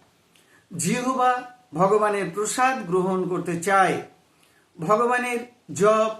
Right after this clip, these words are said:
ধ্যান, তপস্যা করবার প্রবৃত্তি জাগে।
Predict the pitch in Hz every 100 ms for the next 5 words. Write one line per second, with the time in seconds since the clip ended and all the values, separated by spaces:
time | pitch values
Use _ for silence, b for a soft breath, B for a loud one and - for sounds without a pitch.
0 | - _ 151 190 220 214 202 - b b
1 | _ 233 233 294 - 254 220 196 190 180
2 | 165 - _ - 208 165 180 175 160 151
3 | 151 147 156 165 131